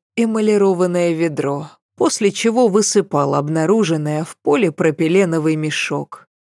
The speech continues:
Но даже этот с виду безобидный мужчина в шапке, из-под которой виднелись седоватые волосы,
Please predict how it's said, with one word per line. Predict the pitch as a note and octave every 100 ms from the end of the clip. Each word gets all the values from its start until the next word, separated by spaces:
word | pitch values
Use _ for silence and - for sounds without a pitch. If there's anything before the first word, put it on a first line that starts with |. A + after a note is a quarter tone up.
| -
Но | E3 F3+
даже | G3 A3 G#3 A3+ -
этот | F#3+ D3+ C#3+ D3 -
с | -
виду | E3+ D#3 D3 D3+
безобидный | E3+ E3 E3+ D#3+ D3+ C#3+ D#3
мужчина | D#3 D#3+ - - C#4 F3+ C#3+
в |
шапке, | - - D3 - - D3+ D3+ _
из-под | E3+ - - D#3+
которой | - E3 - D#3+ D#3 D3+
виднелись | D3+ D3+ D#3 D3+ D3 D3
седоватые | - E3+ D#3+ D#3 D#3 D3 D#3+ D3+
волосы, | D#3 A#3+ G#3+ E3 - E3+ D#3+